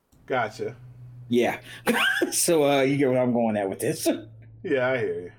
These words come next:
Speaker 2: Yeah,
Speaker 1: I
Speaker 2: okay.
Speaker 1: hear you.
Speaker 2: <laughs>
Speaker 1: I definitely hear you.
Speaker 2: Yeah. <laughs>
Speaker 1: All right, so let's get to this, uh, what the fuck of the week real quick, and let's shut her down.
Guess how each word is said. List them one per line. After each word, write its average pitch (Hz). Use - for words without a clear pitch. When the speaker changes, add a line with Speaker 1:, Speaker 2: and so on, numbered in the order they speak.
Speaker 2:
Yeah, 101
Speaker 1:
I -
Speaker 2:
okay. -
Speaker 1:
hear 202
you. -
Speaker 2:
<laughs> -
Speaker 1:
I 131
definitely 104
hear 87
you. 82
Speaker 2:
Yeah. -
<laughs> -
Speaker 1:
All 196
right, 196
so 196
let's 202
get 196
to 196
this, 180
uh, 175
what 180
the 165
fuck -
of 180
the 165
week 180
real 190
quick, 202
and 147
let's 156
shut 175
her 175
down. 233